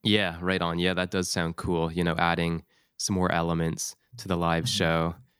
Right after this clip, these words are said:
Speaker 1: You know, if, if you were able to kind of, like, you know, tour with a V J, with a couple other
Speaker 2: Yeah.
Speaker 1: artists, um, like, are you, are you pretty much, like, self-booking these shows, or you work with, like, uh,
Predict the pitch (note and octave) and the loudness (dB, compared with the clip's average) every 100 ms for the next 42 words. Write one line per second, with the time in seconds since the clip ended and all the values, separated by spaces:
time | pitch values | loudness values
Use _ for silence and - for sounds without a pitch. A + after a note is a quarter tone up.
0 | _ - F2+ E2 D#2+ - - _ _ _ | _ -6 -2 -2 -4 -10 -20 _ _ _
1 | _ - G#2 F#2+ F2 E2+ E2 E2 - F2 | _ -12 -4 0 2 2 2 -2 -2 -4
2 | - D#2+ D#2+ D#2 E2 D2+ - - _ _ | -2 -2 -2 -4 -4 -4 -8 -18 _ _
3 | _ _ F#2 E2 D#2 - - F2+ E2 E2 | _ _ -8 -6 -6 -8 -4 0 0 0
4 | E2 _ _ _ _ _ _ _ _ F#2 | -4 _ _ _ _ _ _ _ _ -4
5 | E2+ E2 E2+ D#2 E2+ D#2+ D#2+ D#2+ E2 F2+ | -2 -4 -4 -4 -2 -2 -2 -2 -6 -8
6 | F2 - E2 D#2+ E2 D#2+ - _ _ - | -8 -8 -6 -6 -4 -6 -8 _ _ -6
7 | D#2+ D#2+ D#2+ - - - - _ - E2 | -4 -2 -4 -6 -8 -10 -12 _ -6 -2
8 | D#2+ D#2+ D#2 D#2 D#2 - _ _ _ _ | 0 0 -2 -4 -8 -12 _ _ _ _
9 | - F#2 F2 - _ _ _ _ _ _ | -8 -2 -2 -4 _ _ _ _ _ _
10 | _ _ - B2 D3+ D3+ - A2 B2+ - | _ _ 0 0 0 -2 0 0 0 -2
11 | C#3+ C3 B2+ - B2+ A2+ - - _ - | -2 0 -2 0 0 0 -2 -18 _ -6
12 | - A2+ A#2 - - A#2 C#3 B2+ B2 B2 | 0 0 0 -2 -2 -2 -2 -2 2 2
13 | - B2+ C3+ D3 A#2+ G2 F#2+ F#2+ G2+ - | 2 2 0 0 0 2 2 2 0 0
14 | G#2+ G2+ G#2+ G#2 G#2 A2 G2 F#2+ F#2+ | -2 0 0 0 0 0 2 2 0